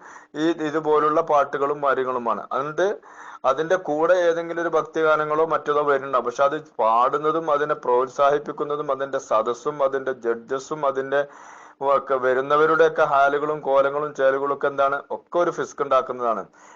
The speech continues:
അത് മാത്രമല്ല, ഇത് ഈ പാട്ടുമായിട്ടുള്ള ബന്ധം പുലർത്തിക്കൊണ്ട് പോകുന്ന ആളുകളിൽ നിഫാഖ് കൂടുമെന്നും വളരെ വ്യക്തമായി കിതാബുകളിൽ നമ്മൾ വ്യക്തമാക്കി തന്നിട്ടുണ്ട്. അപ്പൊ അത് മദ്ഹ് ഗാനങ്ങളിലാണെങ്കിലും അല്ലാത്തതിലാണെങ്കിലും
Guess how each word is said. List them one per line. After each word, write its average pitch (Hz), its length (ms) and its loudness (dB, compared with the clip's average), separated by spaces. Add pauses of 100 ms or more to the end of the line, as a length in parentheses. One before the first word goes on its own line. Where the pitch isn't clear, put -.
(120)
അത് 127 80 0
മാത്രമല്ല, 151 1000 2
ഇത് 135 240 -4
ഈ 165 280 0
പാട്ടുമായിട്ടുള്ള 156 920 0
ബന്ധം 143 400 -2
പുലർത്തിക്കൊണ്ട് 143 580 -4
പോകുന്ന 139 420 -4
ആളുകളിൽ 135 460 0
നിഫാഖ് 131 500 -2
കൂടുമെന്നും 139 680 -6 (640)
വളരെ 139 280 2
വ്യക്തമായി 139 520 -2
കിതാബുകളിൽ 127 540 -2
നമ്മൾ 123 200 -6
വ്യക്തമാക്കി 117 460 -6
തന്നിട്ടുണ്ട്. 104 500 -10 (500)
അപ്പൊ 120 180 2
അത് 135 300 2
മദ്ഹ് 120 260 0
ഗാനങ്ങളിലാണെങ്കിലും 139 1080 0
അല്ലാത്തതിലാണെങ്കിലും 135 1000 -2